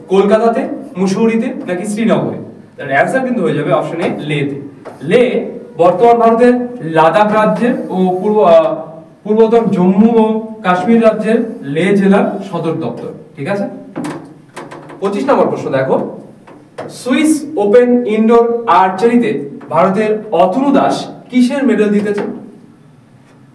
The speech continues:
সোনা, option বি তে রয়েছে রূপো, option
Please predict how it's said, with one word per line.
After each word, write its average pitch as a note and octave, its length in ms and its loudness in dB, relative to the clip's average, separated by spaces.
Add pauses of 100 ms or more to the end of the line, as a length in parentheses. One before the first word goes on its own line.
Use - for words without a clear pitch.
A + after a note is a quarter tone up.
(360)
সোনা, - 340 0 (640)
option E3 280 -6
বি G3+ 100 -2
তে A3+ 80 2
রয়েছে A3 200 2
রূপো, G3 280 2 (300)
option F#3+ 180 -4